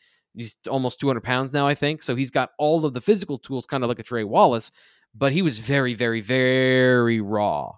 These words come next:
coming out of high school. So that's a huge curve to have to make. And if you look at, again, Trey Wallace, same way, it's his third year now. So this is, this would be the transition time where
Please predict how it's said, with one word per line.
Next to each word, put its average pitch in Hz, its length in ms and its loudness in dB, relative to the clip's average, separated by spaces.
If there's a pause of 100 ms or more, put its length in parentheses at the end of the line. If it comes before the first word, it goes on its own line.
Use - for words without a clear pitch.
(180)
coming 110 280 -6
out 95 100 -6
of 92 80 -10
high 98 120 -8
school. - 340 -14 (320)
So - 100 -10
that's 123 200 -2
a 117 40 -12
huge 139 440 -2
curve 117 420 -4
to 117 60 -2
have 107 160 0
to 113 60 -10
make. 208 200 0
And 143 80 0
if 131 120 -4
you 139 80 2
look 147 180 2
at, 131 120 -2 (260)
again, 160 220 0
Trey 170 180 0
Wallace, 147 260 4
same 135 200 0
way, 156 340 -4
it's 156 180 -6
his 139 140 -6
third 143 280 -2
year 185 180 0
now. 76 280 -8 (240)
So 131 140 -4
this 139 140 -4
is, 131 260 -8 (120)
this 110 520 -4
would 139 100 -10
be 139 100 -2
the 120 80 -10
transition 120 500 -8
time 107 320 -6 (400)
where 113 440 0